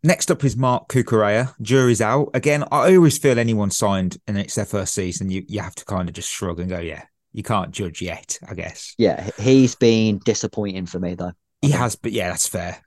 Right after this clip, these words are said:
Speaker 1: Uh, Ben Chilwell's got a hit. I'd say, yeah, he's, I mean, when he plays, he's pretty solid
Speaker 2: Yeah.
Speaker 1: for us. We miss him.
Speaker 2: Injuries aside.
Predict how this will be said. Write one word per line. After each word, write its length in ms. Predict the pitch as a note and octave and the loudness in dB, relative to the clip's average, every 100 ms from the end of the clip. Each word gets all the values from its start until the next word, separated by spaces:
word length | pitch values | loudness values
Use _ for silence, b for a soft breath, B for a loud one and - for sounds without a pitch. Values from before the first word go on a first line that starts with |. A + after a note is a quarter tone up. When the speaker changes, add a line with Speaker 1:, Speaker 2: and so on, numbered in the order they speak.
| - | 0
Speaker 1:
Uh, 180 | C3 | 2
Ben 280 | C3 - D3+ | 2 2 2
Chilwell's 520 | C#3 D#3 C#3 B2+ A#2+ | 4 4 6 6 4
got 160 | - A#2+ | 2 0
a 40 | |
hit. 460 | A2+ - D3+ D#3+ - _ _ | 0 2 2 2 -6 _ _
I'd 220 | C3+ D3 | -2 0
say, 240 | - D3+ C3+ | 2 2 4
yeah, 400 | C#3+ D#3+ B3+ D#4+ | 2 2 2 2
he's, 160 | C4 - _ - | 0 0 _ -8
I 60 | G2+ | -2
mean, 340 | C3 A#2+ G#2+ - | 0 0 -2 -6
when 220 | - B2+ | -6 -2
he 80 | B2 | -2
plays, 340 | - C3 A#2 G#2 | 0 2 2 0
he's 160 | A2+ | -4
pretty 260 | - B2 G#2 | -4 -6 -4
solid 260 | - A2+ | -2 2
Speaker 2:
Yeah. 120 | B2 A2 | 4 4
Speaker 1:
for 140 | G#2 | 0
us. 280 | A#2+ - - | -6 -8 -12
We 200 | A2+ A2+ A#2 | 2 6 6
miss 140 | B2 | 6
him. 60 | A2 | 6
Speaker 2:
Injuries 240 | A2 G#2 | 6 4
aside. 460 | G2 G#2+ F#2 F#2+ | 0 0 2 0